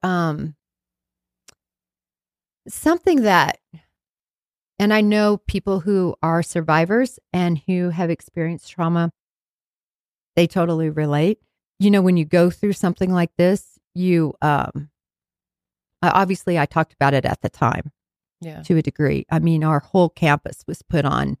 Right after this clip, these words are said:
Speaker 1: um, alert. You know, the police came to all our sorority houses.
Speaker 2: Mm-hmm.
Speaker 1: Uh, it was in the news because there were twelve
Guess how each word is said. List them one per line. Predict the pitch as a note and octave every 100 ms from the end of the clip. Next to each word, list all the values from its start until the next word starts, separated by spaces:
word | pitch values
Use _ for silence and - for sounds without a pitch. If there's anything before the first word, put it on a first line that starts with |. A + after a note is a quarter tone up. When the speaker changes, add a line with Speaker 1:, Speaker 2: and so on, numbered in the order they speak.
| _ _ _ _ _
Speaker 1:
um, | C#3+ - - D3 - _
alert. | E3+ E3 D3+ D3+ - _
You | - F3
know, | D#3
the | -
police | - D#3 -
came | - D#3+
to | D#3
all | D3+
our | C3+
sorority | - - E3+ E3
houses. | E3 D#3 D3+ D3+ D3 C#3 _ _ _ _
Speaker 2:
Mm-hmm. | E3+ E3
Speaker 1:
Uh, | D#3 C3+
it | F#3 D#3+
was | D3+ -
in | F3
the | D#3
news | D3 D3+ D3 C#3+ - - _ _ _
because | D#3+ - G3+ -
there | G3
were | F3 D#3+ C#3+ D3+ _ _ _
twelve | - - C3+ D3 D#3+